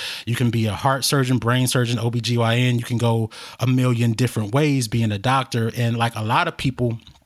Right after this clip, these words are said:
when I entered the degree program, um, I sorta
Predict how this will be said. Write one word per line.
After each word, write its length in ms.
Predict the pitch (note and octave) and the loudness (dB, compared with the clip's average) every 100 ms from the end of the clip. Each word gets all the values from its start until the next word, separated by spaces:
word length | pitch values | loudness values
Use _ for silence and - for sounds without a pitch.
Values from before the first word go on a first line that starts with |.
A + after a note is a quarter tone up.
| _ _ _ | _ _ _
when 140 | B2+ B2+ | 0 2
I 80 | |
entered 280 | B2+ C3 B2+ | 2 0 0
the 60 | A#2 | -2
degree 300 | G#2+ A2+ F#3 | -2 0 0
program, 560 | - A#2+ A#2+ A#2 A2+ A2 - - - | 0 0 2 2 0 -4 -12 -14 -8
um, 220 | A#2+ B2 A#2+ | 0 0 2
I 140 | B2 | 0
sorta 500 | - D3 B2+ A2+ | 2 2 2 2